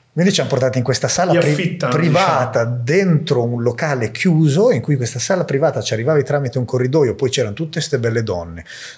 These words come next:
Speaker 1: tutte ste persone che fumavano, vestite di nero, eccetera, e quelli erano mafiosi. Alcuni dei maggiori organizzatori delle federazioni di wrestling giapponesi di quella zona lì e la parte della nostra federazione, noi come stranieri.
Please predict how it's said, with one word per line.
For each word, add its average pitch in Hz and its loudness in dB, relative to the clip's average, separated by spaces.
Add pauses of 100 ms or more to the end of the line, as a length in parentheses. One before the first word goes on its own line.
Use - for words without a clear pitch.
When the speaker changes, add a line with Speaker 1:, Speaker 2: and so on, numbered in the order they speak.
Speaker 1:
tutte 175 0
ste - -2
persone 147 0
che 120 -4
fumavano, 131 0
vestite 117 -2
di 123 -2
nero, 123 2
eccetera, 110 -2
e - -12
quelli 107 -4
erano 92 -6
mafiosi. 202 2 (340)
Alcuni 147 2
dei 135 2
maggiori 131 2
organizzatori 120 2
delle 110 -4
federazioni 113 -2
di 110 -4
wrestling 117 -2
giapponesi 113 -2
di 101 -8
quella 113 -2
zona 143 2
lì 208 2 (460)
e 156 0
la 185 0
parte 113 -2
della 107 -2
nostra 113 -2
federazione, 107 -2
noi 110 -2
come 107 -4
stranieri. 104 -4